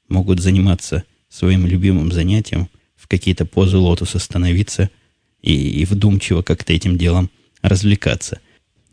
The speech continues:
Дочка моя, надо сказать, очень любит туда ходить. Видимо, в этой детской комнате ей там как медом намазано. Там их развлекают специальные девочки, ну, молодые совсем, я тоже как-то уже об этом говорил. За ними следят, и интересно, там компания такая,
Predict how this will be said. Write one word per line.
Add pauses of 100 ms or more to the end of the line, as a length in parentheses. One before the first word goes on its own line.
Дочка
моя,
надо
сказать,
очень
любит
туда
ходить.
Видимо,
в
этой
детской
комнате
ей
там
как
медом (520)
намазано.
Там
их
развлекают
специальные
девочки,
ну,
молодые
совсем,
я (100)
тоже
как-то
уже
об
этом
говорил. (580)
За
ними
следят,
и
интересно,
там
компания
такая,